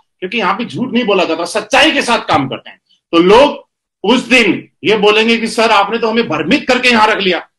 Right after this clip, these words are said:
और मैं अपने असली पेस wellness के सारे लीडर से ये request करूंगा कि आप किसी के साथ झूठा commitment, किसी के साथ भ्रमित ना करें, सच्चाई के साथ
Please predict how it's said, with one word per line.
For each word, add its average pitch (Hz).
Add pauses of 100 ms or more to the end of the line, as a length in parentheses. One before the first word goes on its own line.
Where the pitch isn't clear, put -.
और 156
मैं 190
अपने 190
असली 214
पेस 226
wellness 208
के 190
सारे 208
लीडर 233
से 220
ये 208
request 202
करूंगा 185 (520)
कि 165
आप 220
किसी 208
के 214
साथ 208
झूठा 196
commitment, 196 (320)
किसी 185
के 214
साथ 196
भ्रमित 175
ना 190
करें, 190 (520)
सच्चाई 220
के 240
साथ 202